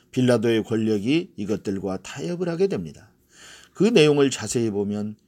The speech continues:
시기심, 욕망, 물욕, 이기적인 안정, 무지, 권력에 대한 열망, 그리고 죄의 종류들이 다 같이 연합하여 만든 작품이 바로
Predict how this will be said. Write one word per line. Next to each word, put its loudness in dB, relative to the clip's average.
시기심, -2
욕망, 2
물욕, 4
이기적인 -2
안정, 2
무지, -2
권력에 4
대한 0
열망, 0
그리고 0
죄의 2
종류들이 -4
다 -4
같이 0
연합하여 0
만든 -2
작품이 -6
바로 -2